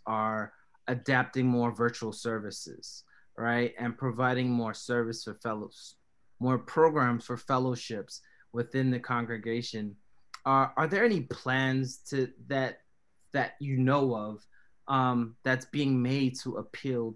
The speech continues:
to the millennials, right? Just to bring them back into the church.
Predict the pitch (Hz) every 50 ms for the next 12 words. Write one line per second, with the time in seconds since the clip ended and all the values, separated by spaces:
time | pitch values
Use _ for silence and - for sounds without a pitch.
0 | - - 123 117 113 110 107 110 101 101 110 117 117 113 98 - - - - -
1 | - - - - _ - - 101 110 117 120 - - - 135 131 - - 127 113
2 | 131 131 127 120 117 110 104 113 107 104 - - 113 107 - 104 98 95 - -
3 | 127 113 - - - - -